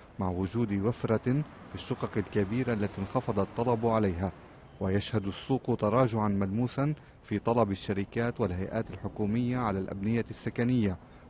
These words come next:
مع لجوئها إلى دفع بدل سكن للموظفين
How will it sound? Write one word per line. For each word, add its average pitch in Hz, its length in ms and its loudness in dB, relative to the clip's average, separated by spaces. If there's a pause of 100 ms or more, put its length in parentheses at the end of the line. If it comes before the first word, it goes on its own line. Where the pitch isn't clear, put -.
مع 95 120 2
لجوئها 107 680 2
إلى 98 260 -2
دفع 101 380 -2
بدل 98 460 0
سكن 117 320 -2
للموظفين 98 1120 0